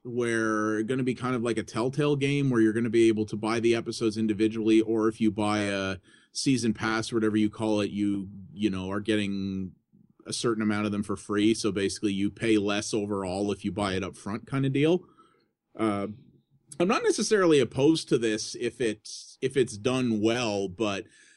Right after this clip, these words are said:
the first thing that a lot of people said when this news was announced was, you know, what Square is doing with the Final Fantasy seven remake, which has got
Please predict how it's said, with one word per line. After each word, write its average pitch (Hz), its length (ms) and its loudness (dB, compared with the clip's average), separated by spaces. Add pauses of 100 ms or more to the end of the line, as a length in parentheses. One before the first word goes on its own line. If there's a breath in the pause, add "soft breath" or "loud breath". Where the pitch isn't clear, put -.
(100)
the 127 80 -4
first 156 360 0
thing 139 180 0
that 120 140 0
a 117 40 2
lot 117 200 0
of 110 80 -2
people 107 260 -4
said 117 340 -2
when 104 160 -2
this 104 200 -4
news 110 260 2
was 107 160 0
announced 104 480 -4
was, 101 260 -4
you 107 80 0
know, 98 160 -2
what 101 280 -4
Square 104 420 0
is 95 140 -4
doing 104 320 0
with 95 120 -6
the 101 80 -10
Final 104 300 -4
Fantasy 98 400 -6
seven 107 340 -2
remake, 95 480 -2
which 95 140 -6
has 95 80 -8
got 98 320 -6